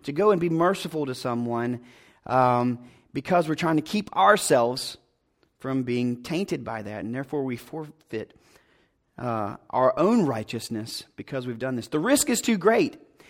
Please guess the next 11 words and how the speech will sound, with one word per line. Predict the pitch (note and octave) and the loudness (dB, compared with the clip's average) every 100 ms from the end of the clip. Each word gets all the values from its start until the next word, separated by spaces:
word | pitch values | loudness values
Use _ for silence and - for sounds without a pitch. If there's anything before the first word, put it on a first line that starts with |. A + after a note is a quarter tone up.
| - _ | -20 _
And | C#3 C3+ | -6 0
so | D#3 D#3 | 2 4
they | E3 A3 | 6 4
kept | - G3+ - | 2 -2 -2
walking | D3+ C#3 C#3 C#3 | -2 -4 -4 -4
with | C3+ B2+ | -4 -4
their | C3 | -6
blinders | B2 C3 C#3 B2 A#2 | -2 -2 -2 -4 -6
on. | G#2+ G2+ G2+ G#2 _ _ | -8 -10 -10 -14 _ _
Protecting | - E3 A#3+ A#3+ - F#3+ E3+ | -4 2 4 4 4 2 4
self | D#3 - F3 C#3 A2 - - | 0 0 2 2 -2 -12 -20